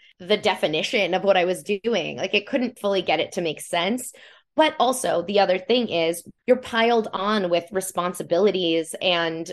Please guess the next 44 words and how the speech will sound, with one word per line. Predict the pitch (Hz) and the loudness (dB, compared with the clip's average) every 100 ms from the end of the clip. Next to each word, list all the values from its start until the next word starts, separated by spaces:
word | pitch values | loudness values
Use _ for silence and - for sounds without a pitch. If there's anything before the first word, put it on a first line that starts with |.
| - | -2
obligations | 190 185 165 175 233 - 190 175 | 0 0 0 2 0 0 0 0
and | 170 180 | -2 -4
team | - 247 214 196 | -2 0 2 2
meetings | 240 240 208 185 | 2 4 2 2
and | 196 190 | -4 -2
team | 285 277 | -2 -2
check-ins | - 254 262 220 | 0 -2 0 0
and | 208 208 | 0 -2
team | 269 269 | -4 -2
calls | 220 254 226 | 2 4 4
and | 202 196 | 0 -2
listen | 302 285 | -2 0
to | 214 | 2
that, | 226 269 208 | 2 2 0
this | 262 262 | 0 0
training | 254 233 208 196 180 | 0 2 2 0 -2
and | 202 | 0
that | 269 - | 0 0
training. | 254 226 214 208 - _ _ _ | 0 2 2 -2 -14 _ _ _
Get | 320 | 6
up | 320 320 | 6 6
and | 277 | 0
start | 254 320 302 | 2 2 4
your | 285 | 2
workouts | 254 311 285 262 254 | 2 2 2 2 0
and | 226 220 214 - _ | -2 -2 -4 -10 _
do | 240 | 2
your | 294 311 294 262 202 - | 4 6 6 4 0 -2
meal | 208 277 311 | 0 2 0
prep | - 277 262 | 0 0 2
for | - | 0
the | 226 | 4
day. | 226 233 233 | 6 4 4
And | 277 277 220 | 2 2 2
at | 208 | -2
the | 202 | -4
same | 202 | -4
time, | 185 | -2
I | 196 | 0
was | 190 | 0
nannying. | 202 208 226 202 165 165 | 4 4 4 4 0 -2
So | 190 202 | -2 0
I | 185 | 2
was, | 185 180 | 2 0